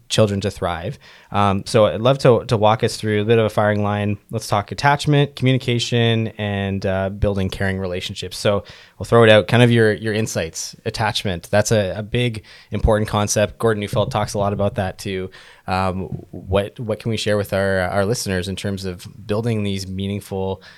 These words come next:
relationships that create belonging and connection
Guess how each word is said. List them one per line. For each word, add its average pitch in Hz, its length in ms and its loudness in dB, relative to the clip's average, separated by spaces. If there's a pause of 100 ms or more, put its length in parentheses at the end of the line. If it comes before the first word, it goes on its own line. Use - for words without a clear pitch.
(200)
relationships 98 920 -2
that 90 240 -6
create 92 260 -8
belonging 101 800 -2
and 95 380 -10
connection 87 680 -8